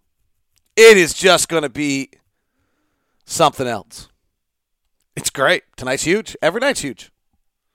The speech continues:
How crazy is this? How crazy is this? All right, we'll talk about, uh, the game tonight, DeMarcus Cousins' impact on the Warriors, Gordon Hayward's article, uh,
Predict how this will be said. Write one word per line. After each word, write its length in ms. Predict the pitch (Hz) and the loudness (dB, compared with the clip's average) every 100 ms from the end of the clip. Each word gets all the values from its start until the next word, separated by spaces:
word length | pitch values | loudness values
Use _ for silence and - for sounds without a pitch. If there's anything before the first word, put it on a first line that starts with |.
| _ _ - | _ _ -2
How 180 | 190 | -2
crazy 480 | - - 202 180 139 | -2 -2 0 0 -4
is 100 | 131 | -8
this? 320 | 123 101 - _ _ _ _ _ _ _ - | -10 -12 -14 _ _ _ _ _ _ _ -2
How 440 | 185 190 185 185 _ _ | 4 6 6 4 _ _
crazy 580 | - 180 160 139 139 - _ | -4 -2 -2 -6 -12 -16 _
is 180 | - 123 | -12 -12
this? 180 | 117 - | -8 2
All 60 | 208 | 4
right, 180 | 185 - - _ - | 4 -2 -20 _ -8
we'll 80 | 170 | 4
talk 240 | 226 208 | 4 6
about, 260 | 208 190 - _ - _ - | 4 4 2 _ -20 _ -2
uh, 200 | 170 165 | 0 0
the 80 | 156 | 2
game 240 | 202 208 | 2 2
tonight, 300 | 190 185 185 _ - | 2 2 2 _ -8
DeMarcus 420 | 160 185 180 - | 0 0 0 -2
Cousins' 320 | 190 165 165 | -2 -2 -4
impact 380 | 170 170 160 160 | -4 0 0 -2
on 40 | |
the 60 | 147 | -6
Warriors, 400 | 147 156 147 - - | -4 -4 -6 -12 -14
Gordon 340 | 156 170 151 | -10 -8 -10
Hayward's 540 | 127 170 156 143 123 - | -10 -8 -6 -8 -12 -8
article, 540 | 131 143 131 135 127 - _ _ _ - | -4 -4 -6 -8 -8 -10 _ _ _ -6
uh, 380 | 135 127 123 | -2 0 0